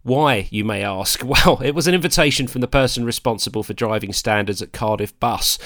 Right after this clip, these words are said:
which is in the process of bringing in more than thirty electric vehicles to its fleet. Simon Gardner has been many years in this role, and we sent James along to find out what makes a good bus driver and how buses can be good for road safety.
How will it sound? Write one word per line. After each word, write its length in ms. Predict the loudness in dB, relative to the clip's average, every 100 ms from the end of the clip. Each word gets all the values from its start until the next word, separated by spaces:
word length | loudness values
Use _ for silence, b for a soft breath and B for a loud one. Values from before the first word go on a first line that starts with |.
| B B
which 180 | -4 0
is 80 | 0
in 80 | 0
the 80 | 0
process 380 | 0 0 -2
of 120 | -4 -2
bringing 320 | 0 2 2
in 220 | 0 0
more 180 | 0 -2
than 120 | -4
thirty 680 | -6 -2 0 0 -2 -2 0
electric 480 | 0 0 -4 -8 -8
vehicles 380 | -10 -8 -10 -8
to 160 | -6 -6
its 160 | -8
fleet. 420 | -8 -6 -6 -10 b _ _
Simon 420 | 0 4 6 6 6
Gardner 320 | 4 4 2
has 160 | 0
been 300 | -2 -2 4
many 200 | 4 4
years 300 | 4 2 0
in 80 | -2
this 180 | -2 -2
role, 320 | -2 -2 -2
and 120 | -2
we 80 | 0
sent 260 | 2 0 2
James 320 | 2 4 2
along 240 | 0 0 -2
to 100 | -4
find 260 | 0 4
out 140 | 4 4
what 160 | 0
makes 260 | 0 0 -2
a 40 |
good 240 | 0 0 0
bus 220 | -2 -2
driver 460 | 0 0 0 -4 -6
and 140 | -4
how 140 | -4
buses 500 | 0 0 0 -2 -6
can 160 | -6 -4
be 80 | -2
good 180 | -2 -2
for 120 | -2
road 200 | -2 -2
safety. 540 | -2 -2 -2 -4 -4